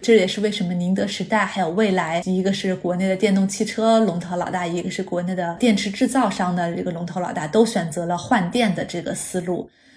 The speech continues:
所以关于快充换电，这个还真的是特别取决于你在哪里。欧洲也有欧洲的问题，印度也有印度的问题，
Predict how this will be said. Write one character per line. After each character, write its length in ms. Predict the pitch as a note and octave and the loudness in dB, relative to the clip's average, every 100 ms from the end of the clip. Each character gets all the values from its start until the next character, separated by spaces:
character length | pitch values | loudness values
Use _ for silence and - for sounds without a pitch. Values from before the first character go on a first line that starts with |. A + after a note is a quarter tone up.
| _ - | _ 4
所 160 | A#3 | 6
以 200 | B3+ A#3 | 8 8
关 200 | A3+ A#3+ | 8 8
于 80 | G#3+ | 6
快 280 | A3 - A3+ | 4 2 2
充 500 | - A#3+ A3+ A3+ A3+ | 4 4 6 6 4
换 320 | - B3 G3+ | 4 6 6
电， 300 | B3+ A3 F3+ | 6 4 2
这 120 | - | -2
个 80 | F#3 | -2
还 160 | - F3 | -2 -4
真 220 | F3+ A#3 | 2 6
的 80 | A3 | 6
是 140 | G#3 | 2
特 200 | - - | -2 -2
别 400 | G3 F3+ F3 F3 - | 0 0 2 0 -2
取 240 | - G#3 | -4 -2
决 240 | F3 F#3+ G3 | 0 2 2
于 160 | F3+ | 2
你 160 | F3+ F3 | 0 -2
在 240 | - F#3+ | 0 0
哪 280 | F3+ F3 F#3 | 0 0 2
里。 280 | G3 E3+ - - | 2 0 -6 2
欧 180 | A#3 B3 | 4 6
洲 220 | B3+ A#3+ | 6 6
也 100 | G#3 | 6
有 80 | F#3+ | 4
欧 160 | F#3+ | 4
洲 140 | G#3+ A3 | 2 4
的 80 | G#3 | 4
问 120 | F#3+ | 4
题， 100 | F#3+ | 2
印 240 | F#3+ B3 A3 | 4 6 8
度 140 | G#3+ | 8
也 100 | F#3+ | 4
有 80 | F3 | 4
印 240 | B3+ B3 | 6 6
度 100 | F#3+ | 6
的 80 | F3 | 4
问 180 | F3 - | 0 -2
题， 320 | F3+ - - | -4 -4 -6